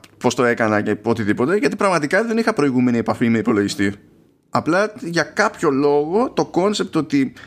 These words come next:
αυτό είναι επαγγελματικό εργαλείο σε αυτό τον κλάδο και... ας πούμε, μ-, μερικές τελείως... ασυνείδητες... ε, σκέψεις που μπορεί να έχει κάποιος και σε τέτοια ηλικία... για το πώς του κάθεται στο μάτι κάτι...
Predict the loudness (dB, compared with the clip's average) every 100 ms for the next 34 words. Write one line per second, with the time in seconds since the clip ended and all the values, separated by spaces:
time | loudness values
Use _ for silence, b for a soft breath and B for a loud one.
0 | -6 -4 0 0 0 0 0 2 2 2
1 | 0 0 0 2 2 2 0 -2 -2 -2
2 | 0 0 0 -4 -10 B B B B B
3 | _ -2 0 2 2 2 0 -2 -6 -10
4 | -14 -18 -20 _ _ -20 -20 _ _ _
5 | -8 -6 -2 0 0 2 2 0 0 -4
6 | -4 -2 0 2 0 -6 -16 _ _ _
7 | _ _ _ _ -4 -2 0 2 2 2
8 | 0 0 0 0 -4 -10 _ _ _ _
9 | _ _ _ -4 -2 0 -2 -4 -6 -6
10 | -2 -2 -2 -2 -4 -2 -2 0 0 2
11 | 2 0 0 -4 -4 -4 -6 -4 -6 -4
12 | -2 0 0 -2 -2 -2 0 -2 -4 -4
13 | -4 -2 -2 -2 -2 -2 0 -2 -2 -2
14 | -2 -4 -8